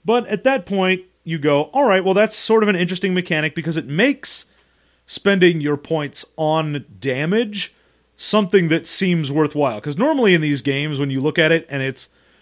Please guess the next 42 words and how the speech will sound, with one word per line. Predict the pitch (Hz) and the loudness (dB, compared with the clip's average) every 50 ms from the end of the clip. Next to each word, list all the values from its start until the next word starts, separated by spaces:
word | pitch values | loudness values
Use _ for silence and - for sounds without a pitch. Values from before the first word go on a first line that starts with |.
| _ _ - | _ _ 2
"Oh, | 160 175 170 | 4 6 6
you | 147 147 | 6 4
can | 143 156 | 2 0
either | 147 156 196 190 196 185 | 2 4 4 6 4 4
be | 147 156 143 | 2 0 -4
more | 131 131 156 190 196 175 | -2 -2 0 0 0 2
accurate | 175 175 160 - 175 175 170 147 | 0 0 -2 0 0 2 2 2
or | 143 131 | 0 0
more | 131 151 180 180 | 0 2 2 4
damaging. | 160 147 165 143 131 127 117 123 120 117 | 4 4 2 2 0 -2 -4 -6 -8 -6
Do | 110 | -4
you | 127 151 | -4 -2
wanna | 165 160 | -2 -2
put | - 170 170 - | -2 -4 -6 -4
points | - 175 175 165 - | -4 -4 -4 -2 -4
in | 156 139 | -4 -4
dexterity | 120 131 127 - - - 180 202 226 233 226 233 226 | -2 -4 -4 -4 -4 2 4 4 4 4 4 4 4
or | 202 175 | 4 4
strength?" | - - - 190 165 120 113 113 - _ _ _ _ _ _ _ _ _ - | 2 -2 -4 -4 -4 -4 -6 -10 -18 _ _ _ _ _ _ _ _ _ -4
It's | 170 165 - | -4 -4 -2
always | - 196 220 262 262 240 214 170 | 0 2 4 4 4 4 4 4
dexterity, | 170 202 190 - - 302 320 285 214 151 139 131 127 123 123 _ _ _ _ _ | 4 2 2 2 -2 -2 2 2 4 2 2 0 -4 -6 -8 _ _ _ _ _
because | - 175 170 196 190 170 | -2 0 2 2 2 2
when | 151 175 160 | 2 0 0
you | 151 151 | -2 0
hit | 139 - 339 339 - | 2 2 0 0 2
someone, | - 202 180 156 151 147 143 143 143 - _ _ _ _ _ | 0 0 2 2 2 2 0 0 -4 -8 _ _ _ _ _
even | - 214 240 233 226 | 0 0 2 2 2
if | 202 - | 2 0
you | 175 185 175 | 0 -2 -2
do | 131 123 170 175 170 165 160 156 151 - - _ _ _ _ | 0 2 4 6 6 6 6 4 2 -2 -8 _ _ _ _
less | - 123 131 143 170 175 - - | -8 -4 0 0 0 0 -2 0
damage | 131 175 165 165 170 160 143 135 | 2 2 2 2 0 -2 -4 -4
than | 127 147 151 143 | -4 -4 -4 -2
someone | - 180 170 160 151 143 | -2 -2 -2 0 0 -2
else | 147 147 - | -2 -4 -2
with | 156 139 | -4 -4
a | 131 | -2
high | 127 147 143 | 0 -2 -2
strength | 135 - - 233 240 214 - | -2 -2 -2 -2 -2 0 0
would | 165 156 131 | -2 -2 0
do, | 131 139 135 131 123 | 0 0 0 0 -2